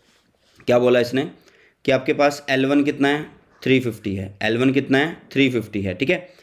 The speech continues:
And दूसरा, अ, यहाँ पर रुकिएगा, balance point of the cell in open circuit is three fifty, when resistance is this, the internal resistance of the एल टू, इसने, अ, मेरे, मेरे ख्याल से क्वेश्चन लिखने में मैं भूल गया हूँ। And एल टू भी यहाँ पे दिया हुआ है, कितना है आपके पास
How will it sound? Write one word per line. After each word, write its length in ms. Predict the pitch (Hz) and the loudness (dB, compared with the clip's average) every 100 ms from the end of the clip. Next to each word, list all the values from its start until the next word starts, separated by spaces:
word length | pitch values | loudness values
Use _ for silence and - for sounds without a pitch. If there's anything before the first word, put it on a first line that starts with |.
| _ _ 123 | _ _ -6
And 100 | 120 | -2
दूसरा, 320 | 131 127 127 - - - - | -2 0 -2 -2 -14 -12 -2
अ, 340 | 107 110 110 | 2 4 2
यहाँ 200 | 110 110 | 2 0
पर 100 | 107 | 0
रुकिएगा, 500 | 120 113 117 123 156 - _ _ _ - - - - - | 0 0 0 0 -4 -12 _ _ _ -20 -20 -20 -20 -6
balance 340 | 113 120 131 131 | -2 0 0 0
point 120 | 131 | 2
of 120 | 127 | 2
the 100 | 127 | 2
cell 180 | 131 127 | 0 0
in 60 | 127 | 0
open 240 | 123 123 | -2 -2
circuit 220 | 117 120 | -2 0
is 80 | 123 120 | 0 0
three 160 | 120 | -2
fifty, 240 | 120 123 143 | -2 0 0
when 220 | 113 120 120 | 2 2 0
resistance 420 | 117 117 127 123 | -2 -2 -2 0
is 100 | 117 | 0
this, 240 | 110 143 143 - _ _ - - | 0 -2 -2 -16 _ _ -10 -2
the 40 | |
internal 300 | 113 113 120 | 0 2 0
resistance 320 | 113 113 120 | 0 0 -2
of 40 | 107 | 0
the 140 | 104 101 - | -4 -8 -2
एल 180 | 127 143 | 0 4
टू, 120 | 170 | 4
इसने, 260 | 160 165 | 4 2
अ, 280 | 156 123 120 | 4 4 2
मेरे, 300 | 117 120 120 123 | 2 0 0 0
मेरे 160 | 120 | 0
ख्याल 160 | 139 135 | 2 0
से 100 | 139 | 0
क्वेश्चन 240 | 135 139 | -2 0
लिखने 260 | 131 127 131 | 0 2 2
में 120 | 135 | 4
मैं 140 | 131 | 4
भूल 160 | 120 127 | 4 4
गया 120 | 123 | 4
हूँ। 120 | 131 - - _ 120 | 0 -6 -20 _ -2
And 80 | 123 | 0
एल 140 | 131 | 2
टू 100 | 151 | 0
भी 100 | 147 | 2
यहाँ 140 | 143 | 2
पे 200 | 135 180 208 - | 2 -2 -4 -8
दिया 180 | 117 127 | 0 2
हुआ 100 | 135 | 2
है, 60 | 135 | 0
कितना 260 | 120 127 | -2 0
है 60 | 135 | 0
आपके 180 | 131 127 | 0 0
पास 360 | 143 175 - | 0 -2 -12